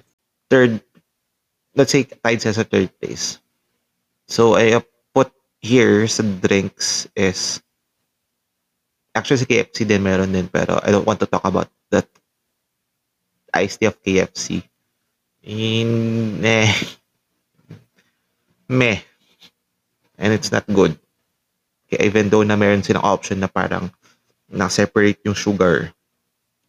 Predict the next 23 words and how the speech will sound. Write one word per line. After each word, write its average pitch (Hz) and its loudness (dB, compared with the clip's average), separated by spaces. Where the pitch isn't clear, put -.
For 120 2
this 120 0
menu 117 6
item 98 -2
drinks, 98 -4
we're 107 2
just 107 0
gonna 107 0
focus 104 2
dun 107 2
sa 98 0
red 120 0
tea 117 0
ng 101 -6
Tokyo 104 0
Tokyo 104 2
and 104 0
sa 98 0
calamansi 101 0
iced 92 0
tea 98 -4
ng 98 0
Wendy's. 85 -2